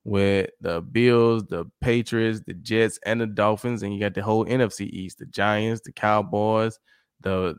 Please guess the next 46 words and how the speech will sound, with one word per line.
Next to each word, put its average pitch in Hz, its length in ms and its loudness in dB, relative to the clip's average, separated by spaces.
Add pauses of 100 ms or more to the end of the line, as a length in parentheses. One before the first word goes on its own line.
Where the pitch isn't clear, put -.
the 82 200 -6
Eagles, 117 640 0
and 104 220 -4
the 107 60 -2
Commanders, 104 720 -2
right? 92 320 -2
That 87 160 -2
I 87 40 -4
saw 104 260 -4
something 107 260 -4
that 98 80 -6
said - 180 -4 (160)
every 127 320 0
team 123 320 -6
from 107 200 -8
the 95 140 -8
East 113 200 -6 (280)
couldn't 113 280 0
make 113 160 0
the 101 80 -6
playoffs, 98 500 0
although 98 320 0
Dallas 90 380 -6
is - 120 -20
not 85 160 -10
in - 100 -20
the - 140 -20
East, 80 200 -20
they're 76 160 -10
in - 200 -18
the - 80 -20
freaking - 400 -20
West. 78 280 -16 (360)
But 113 280 6
it 110 120 -4
is 95 220 -4
what 90 160 -10
it 87 80 -14
is. 87 160 -8
They're 90 140 -4
in 85 140 -8
the - 80 -14 (120)
N 95 120 -4
F 82 120 -6
C - 180 -12 (220)
East. 123 380 -4